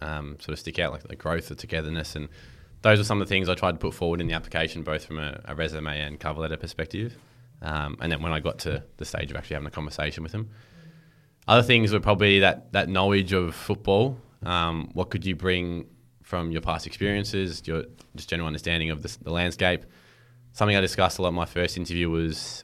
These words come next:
where football is at in Australia, both from a national perspective, but also competition perspective. Um, the Women's World Cup, which I touched on before, how that can have an impact on us, especially with, um, our facility. They're gonna base a, a nation out there in the West.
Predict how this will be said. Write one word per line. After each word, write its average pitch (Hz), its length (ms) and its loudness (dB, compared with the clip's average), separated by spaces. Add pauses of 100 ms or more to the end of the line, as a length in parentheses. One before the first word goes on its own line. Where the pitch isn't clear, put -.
where 87 400 2
football 87 400 -2
is 82 120 -2
at 80 240 -2
in 90 140 -4
Australia, 87 420 0
both 85 240 -4
from 82 160 -6
a 76 100 -4
national 85 400 -4
perspective, 82 520 -8
but 67 60 -8
also 78 360 -6 (380)
competition 92 520 -6
perspective. - 580 -4 (760)
Um, 80 420 -2
the - 80 -8
Women's 92 280 2
World 85 180 2
Cup, 98 180 6
which - 140 -4
I - 20 -4
touched 90 240 -2
on 85 120 -2
before, 87 400 0
how 85 200 4
that 85 200 4
can 85 80 -4
have 80 100 0
an 82 80 -4
impact 85 340 2
on 85 100 -4
us, 85 360 -6 (580)
especially 90 400 -2
with, 82 440 -2
um, 80 280 -2
our 85 120 4
facility. 85 540 -2 (360)
They're 85 120 -2
gonna 82 220 -2
base 82 320 -2
a, - 60 -10 (320)
a 78 260 0 (420)
nation 80 300 -2
out 80 180 -2
there 76 220 -2
in 69 100 -10
the 76 60 -8
West. 101 320 -2